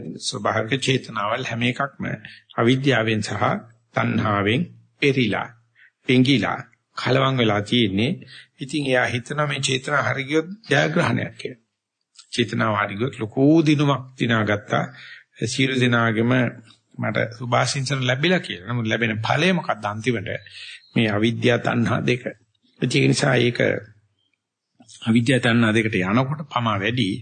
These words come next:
මේ චේතනා මට්ටමේම අල්ල ගන්න පුළුවන් නම් ඒක පුංචි ජයග්‍රහණයක් නෙවෙයි.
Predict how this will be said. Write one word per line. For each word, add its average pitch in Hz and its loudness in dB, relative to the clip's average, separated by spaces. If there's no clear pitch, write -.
මේ 127 -2
චේතනා 147 2
මට්ටමේම 151 -2
අල්ල 143 4
ගන්න 147 2
පුළුවන් 165 4
නම් 240 6
ඒක 139 2
පුංචි 156 0
ජයග්‍රහණයක් 104 -2
නෙවෙයි. 98 -2